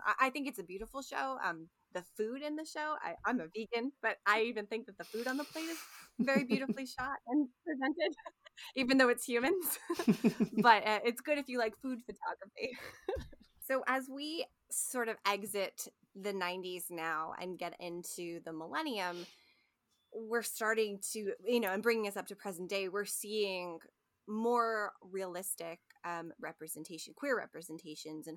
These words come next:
Speaker 1: horror, and obviously you guys can speak more to that. Um, but, like, you know, let's, let's start talking about, 'cause now I, 'cause now we just need to talk about Jennifer's Body.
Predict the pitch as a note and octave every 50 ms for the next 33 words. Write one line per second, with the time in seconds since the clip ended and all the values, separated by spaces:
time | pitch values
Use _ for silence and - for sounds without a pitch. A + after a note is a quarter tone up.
0 | F3+ - F#3 F3+ E3 E3+ D#3+ D#3+ D3+ E3 - - D#3+ - - D#3+ E3 D#3 E3 C#3
1 | C#3 - - D3 - F#3 _ _ _ _ - - - - - E3 - - D#3 D3
2 | D3+ D3 C#3+ D#3 - - - _ _ - - - - _ - - G3 F#3 F3+ E3+
3 | E3 E3 D#3+ - _ _ _ _ _ _ - - F3 - - F#3+ F3 E3 D3+ D3
4 | C#3 - - _ - - - _ _ _ _ _ - F3+ F3 E3 D#3+ - _ -
5 | _ _ _ _ _ _ _ - G#3+ A3 G3+ G3 F#3 F3+ F#3 G3+ G#3 - - -
6 | D#3+ D#3 D#3 - G3 G3 G3 - - - G3+ F#3 F3 - - - - C3+ F#3+ -
7 | A#3 A3+ G3 F#3 D#3+ E3+ A#3 G#3+ G3 G3 F3+ F3 E3 - - E3+ F3 - _ _
8 | _ _ - F#3+ E3+ - E3+ F3 F3+ E3+ E3 E3 - F3 E3+ E3 D#3+ G3 E3 D#3+
9 | - D3+ D3 D3 - C3+ C#3 D3 - - D#3 E3 - E3 E3 D#3 D3+ G2 G3+